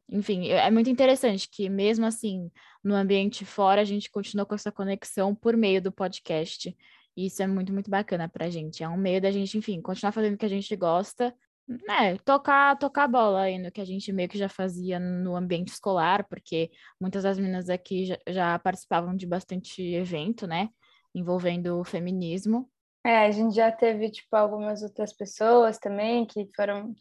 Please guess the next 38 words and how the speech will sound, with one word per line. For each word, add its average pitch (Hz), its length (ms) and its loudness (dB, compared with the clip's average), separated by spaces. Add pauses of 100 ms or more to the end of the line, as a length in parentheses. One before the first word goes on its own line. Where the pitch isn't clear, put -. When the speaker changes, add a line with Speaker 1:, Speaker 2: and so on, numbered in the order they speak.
Speaker 2:
saíram, 214 480 4
entraram 202 540 0
no 202 160 -10
podcast, 214 800 0 (100)
fizeram 202 340 2
parte 196 360 0
de 196 60 -4
alguma 196 320 -6
forma. 233 540 4 (680)
É, 208 320 4
mas 214 260 -2 (140)
ele 214 240 0
se 214 160 -14
criou, 233 640 4
sobretudo, 220 520 -6
na 226 200 -2
escola, 208 480 4
assim, 208 420 -6 (340)
no, 208 600 -2
acho 202 180 -4
que - 60 -18
foi 208 140 -2
na 202 100 -2
metade 196 380 0
do 202 60 -2
ano 196 160 -2
passado, 202 540 -2
mais 190 180 -2
ou 190 60 -2
menos, 214 400 -2
que - 100 -4
a 190 60 2
Lu 202 300 -2
surgiu 202 440 -2
com 202 120 -2
a 190 80 4
ideia. 185 500 0 (880)
E, 190 1000 -4